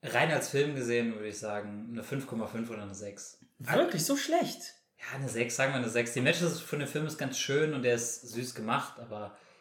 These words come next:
Speaker 1: das ist jetzt kein dich, dir nachhallendes Machwerk. Das ist
Speaker 2: Okay.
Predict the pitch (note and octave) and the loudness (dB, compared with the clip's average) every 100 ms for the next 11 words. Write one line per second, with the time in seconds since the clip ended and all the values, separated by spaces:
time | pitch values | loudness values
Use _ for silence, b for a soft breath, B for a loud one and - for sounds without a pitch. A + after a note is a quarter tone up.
0 | B - G2+ A2 G#2+ - - - A2 A2 | B -10 -8 -4 -2 -2 -2 2 2 2
1 | A2 G#2+ - - - A2+ A2+ A#2 A#2+ A#2 | -2 -8 -8 -8 -2 0 4 4 4 2
2 | A2+ A2 G#2 - A#2 - G#2 G#2 G2+ - | 0 0 -6 -8 -10 -10 -12 -12 -12 -18
3 | _ - A2+ C3 B2 A2+ A#2 | _ -10 -6 -4 -4 -4 -6